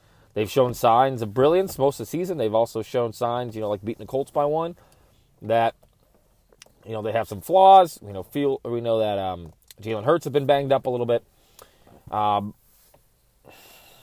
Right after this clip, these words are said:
you know, the Niners, the Niners are right there. You know, the forty-niners are great defense. They're obviously riding high. They're super hot.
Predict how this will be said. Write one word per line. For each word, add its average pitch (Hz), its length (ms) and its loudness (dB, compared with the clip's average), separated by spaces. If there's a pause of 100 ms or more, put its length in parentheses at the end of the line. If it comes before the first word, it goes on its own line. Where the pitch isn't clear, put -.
(260)
you 135 100 -6
know, 120 80 0
the 117 80 -4
Niners, 170 460 4 (100)
the 131 120 0
Niners 180 360 0
are 170 80 4
right 175 260 8
there. 165 300 4 (320)
You 135 100 -6
know, 131 100 2
the 131 60 0
forty-niners 151 760 -2
are 117 240 -4 (500)
great 139 300 6
defense. 156 420 0
They're 113 120 4
obviously 127 300 4
riding 117 320 4
high. 117 240 -2
They're 104 100 -2
super 110 320 -6
hot. 127 260 4